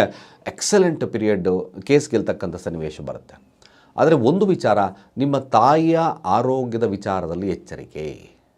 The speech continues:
ಈ ಸೊಸೆಯಂದಿರಾಗಿರ್ಬೋದು, ಅತ್ತೆಯಂದಿರಾಗಿರ್ಬೋದು, ಇಲ್ಲಿ ಸ್ವಲ್ಪ ಮಟ್ಟಿಗೆ ನಿಮಗೆ, ಆ, ಸಣ್ಣ ಪುಟ್ಟ ಸಮಸ್ಯೆಗಳು ಕಾಡ್ತಕ್ಕಂಥ ಸನ್ನಿವೇಶ ಬರುತ್ತೆ. ಮಾತಿನ ಒಂದು ಮುಖೇನ, ಆ, ನೆಮ್ಮದಿಯನ್ನ ಕಳ್ಕೊಳ್ತಕ್ಕಂಥ ಸನ್ನಿವೇಶ ಬರುತ್ತೆ. ಆದಷ್ಟು ಜಾಗರೂಕತೆ.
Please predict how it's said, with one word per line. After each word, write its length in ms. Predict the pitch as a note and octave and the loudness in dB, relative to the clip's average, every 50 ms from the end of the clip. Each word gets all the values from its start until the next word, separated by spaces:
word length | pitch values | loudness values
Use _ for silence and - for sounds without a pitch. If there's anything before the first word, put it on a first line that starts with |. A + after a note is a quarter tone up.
| _ _ _ _ _ _ _ _ _ _ | _ _ _ _ _ _ _ _ _ _
ಈ 220 | C#3+ D#3+ D#3 C#3+ B2 | 2 4 4 4 4
ಸೊಸೆಯಂದಿರಾಗಿರ್ಬೋದು, 1600 | - - C3 B2+ B2+ - F3+ F3 F3 F3 E3+ E3+ E3 D#3+ D3+ C#3+ C#3+ C3 C3+ C3 B2+ B2+ B2+ C3 B2 C3 C#3 D3 D3 D3 C#3 - | 2 2 0 0 2 4 2 4 4 2 2 4 4 6 6 6 4 2 0 -2 0 2 2 2 2 0 0 0 0 -2 -2 -4
ಅತ್ತೆಯಂದಿರಾಗಿರ್ಬೋದು, 1080 | - B2+ - C#3+ C#3+ C#3+ C#3 C3 C3 B2 A#2 A2+ G#2+ G#2+ G#2 G2+ G#2 G#2 G#2 A#2+ B2+ A#2+ | -4 -4 0 0 0 0 0 0 0 0 0 0 0 -2 -4 -2 0 0 0 0 -2 -2
ಇಲ್ಲಿ 380 | G#2+ B2 C3+ D#3+ F3 F3+ F#3 | -2 -2 0 0 0 0 0
ಸ್ವಲ್ಪ 580 | F3 F3 - D#3+ D#3+ F3+ G3 G#3 G#3+ G3+ G3+ F#3 | -2 -4 -2 -2 0 2 2 0 0 0 -2 -2
ಮಟ್ಟಿಗೆ 580 | D#3+ D3 C#3+ B2+ - C3+ B2 B2 A#2 A2 A2 - - - - _ | -2 -2 -4 -6 -6 -2 0 0 0 0 -2 -4 -12 -20 -14 _
ನಿಮಗೆ, 480 | A2 A2+ A2+ A#2 G#2 G#2 G2+ G2 F#2+ G2 - - _ _ | -2 0 0 2 2 2 2 0 0 -4 -10 -20 _ _
ಆ, 420 | - - F2 G2 G2+ G2 F#2+ G2 G#2 | -12 -10 -10 -10 -10 -10 -10 -10 -12
ಸಣ್ಣ 300 | G2+ - C3 A#2+ A#2+ A#2+ | -10 -6 -4 -4 -2 -2
ಪುಟ್ಟ 200 | - A#2 F#2 G#2+ | -4 -4 -6 -6
ಸಮಸ್ಯೆಗಳು 580 | G2 - G#2+ F#2+ G2+ G2 - - E2+ F2 E2+ | -6 -4 -4 -4 -4 -6 -6 -8 -6 -6 -6
ಕಾಡ್ತಕ್ಕಂಥ 560 | - E2+ E2 D#2+ - - D#2 - - D#2 C#2 | -6 -6 -6 -8 -8 -12 -16 -12 -12 -12 -12
ಸನ್ನಿವೇಶ 500 | D2+ - - - D2 D#2 D2+ D2 - - | -12 -12 -12 -12 -12 -10 -12 -12 -12 -14
ಬರುತ್ತೆ. 360 | D2+ C2 B1+ B1+ B1 _ C2+ D2 | -14 -12 -14 -14 -14 _ -14 -8
ಮಾತಿನ 380 | D#2+ G2+ A#2 A#2+ A2 A#2+ G2+ G#2 F#2+ F2 - - - - _ | -2 0 0 0 2 0 0 0 0 0 -2 -8 -18 -14 _
ಒಂದು 480 | F#2+ G2+ F#2+ F#2+ F#2 F2+ F2 F2 E2+ E2+ | -6 -4 -2 -2 -2 -2 -2 -4 -6 -6
ಮುಖೇನ, 420 | F2 F#2 F2+ - - C#3 C3 B2+ A2 F#2 F2 - - - _ _ _ | -6 -8 -6 0 0 0 2 2 2 0 0 -2 -8 -18 _ _ _
ಆ, 200 | - G#2 G#2+ G#2+ | -4 -2 -2 0
ನೆಮ್ಮದಿಯನ್ನ 600 | G#2 G2 A#2 B2+ D3 D3 D3 C3 C3 B2 A#2 A2+ A2 | 0 0 0 2 4 2 2 2 2 2 2 0 -2
ಕಳ್ಕೊಳ್ತಕ್ಕಂಥ 800 | G#2 G#2+ G2 F#2+ G2 G2+ G2 F#2 - F#2 - - F#2+ E2 D#2 | -2 -2 -2 -2 -2 -4 -4 -4 -6 -10 -10 -10 -10 -10 -10
ಸನ್ನಿವೇಶ 500 | E2 - F2 E2 E2+ E2 D#2+ D#2+ D#2 - | -10 -12 -10 -8 -8 -8 -8 -8 -10 -10
ಬರುತ್ತೆ. 300 | D#2 D2+ D2+ D2 - - | -12 -10 -10 -10 -8 -6
ಆದಷ್ಟು 360 | E2+ G#2 A#2 C3+ - - D3 C3 | -4 -2 -2 -2 -4 -4 -6 -6
ಜಾಗರೂಕತೆ. 640 | F#2+ G2+ G2 G2+ F#2 - - - - - - _ | -2 0 0 0 0 -2 -8 -12 -18 -20 -20 _